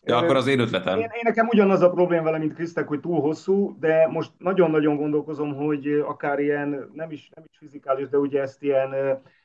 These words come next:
Speaker 2: társadalmi értelemmel is szokták használni, hogy van-e ennek valami rokon értelmű kifejezése.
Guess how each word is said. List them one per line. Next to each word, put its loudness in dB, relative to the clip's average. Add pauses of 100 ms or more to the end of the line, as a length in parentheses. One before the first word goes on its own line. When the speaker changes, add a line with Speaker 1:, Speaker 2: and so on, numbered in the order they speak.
(120)
Speaker 2:
társadalmi -2
értelemmel -4
is -8
szokták -8
használni, -8
hogy -6
van-e -2
ennek -2
valami -2
rokon -4
értelmű -4
kifejezése. -8